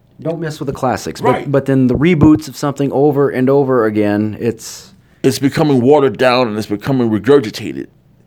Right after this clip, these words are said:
Speaker 2: It's like somebody, I'm not ju-, I'm try-, not trying to sound gross or anything. It's like somebody vomiting up something and re-consuming it again.
Speaker 1: Y-,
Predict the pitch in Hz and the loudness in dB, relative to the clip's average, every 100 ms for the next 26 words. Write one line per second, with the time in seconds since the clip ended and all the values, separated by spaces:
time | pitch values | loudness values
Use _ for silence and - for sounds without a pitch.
0 | _ - - 117 147 139 - 175 151 139 | _ -16 -8 -2 0 0 2 2 2 2
1 | 120 95 - _ _ - 123 139 135 135 | -2 -6 -14 _ _ -2 0 2 2 0
2 | 90 135 151 135 120 135 113 110 123 101 | 0 0 0 0 -2 -2 -2 -2 -2 -2
3 | 85 90 107 151 - 147 165 175 185 175 | -4 -2 2 2 4 2 2 0 0 0
4 | - - - 123 135 135 180 165 139 117 | -8 -12 -4 0 0 0 0 2 2 0
5 | 85 135 175 165 143 139 127 - - 110 | 0 2 2 0 -2 0 0 -2 -4 -4
6 | 95 110 104 101 - _ - 107 139 127 | -4 -4 -2 -2 -6 _ -6 0 0 -2
7 | - - _ _ - 120 - 180 143 110 | -8 -20 _ _ -4 -2 2 2 2 0
8 | 92 - 50 - - _ 156 | -2 -6 -12 -14 -20 _ -18